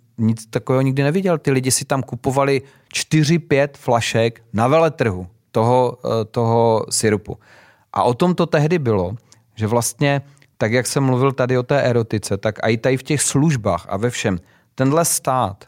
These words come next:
za toho socialismu v podstatě téměř přišel o vrstvu služeb. A lidi byli, protože vši-, všichni byli ve fabrikách, jo? To, to my jsme se ještě učili ve škole, že,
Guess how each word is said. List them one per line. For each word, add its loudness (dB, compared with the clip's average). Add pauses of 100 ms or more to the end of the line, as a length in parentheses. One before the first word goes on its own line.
(160)
za -6
toho 0
socialismu -2
v -12
podstatě -4 (280)
téměř 0
přišel -4
o -6
vrstvu -4
služeb. -6 (800)
A -6
lidi 0
byli, 0 (300)
protože -8
vši-, -2
všichni 0
byli 2
ve -2
fabrikách, 0 (100)
jo? 2 (240)
To, -2
to -6
my 2
jsme 0
se 0
ještě -2
učili -2
ve 0
škole, -2
že, -2